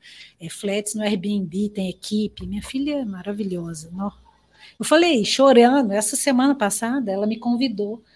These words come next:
pra falar com a equipe dela. Ela é empresária, gente, C N P J, é uma coisa mais linda. E aí,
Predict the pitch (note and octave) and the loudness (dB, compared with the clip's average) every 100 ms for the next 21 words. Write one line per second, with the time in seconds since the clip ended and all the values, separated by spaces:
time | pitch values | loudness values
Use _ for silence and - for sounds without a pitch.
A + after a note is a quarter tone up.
0 | _ _ _ - F#3 F#3+ F#3+ F#3 G#3 F#3+ | _ _ _ 0 2 4 2 2 4 4
1 | F#3+ - A3+ A#3 B3 - C#4 C#4 F#3 D#3 | 2 -2 2 2 2 4 2 2 -4 -4
2 | D#3 F3 F#3 F3+ G3 C#4+ E4 G3+ A#3 F4 | -4 -2 -4 -4 0 0 0 0 0 4
3 | F#4 B3+ F3+ - G#3 A3+ B3+ D4 B3 G3 | 4 4 2 2 -2 -2 0 0 2 0
4 | A3 B3+ G#3+ G#3+ A#3 A#3 A#3+ A3+ C4+ C#4+ | 2 0 0 -2 0 2 4 4 4 6
5 | B3+ D#4 E4 F3 - - - - - G3 | 4 4 -2 -10 -12 -20 -20 -20 -4 0
6 | G3 G#3 B3+ D#4 | 2 2 2 0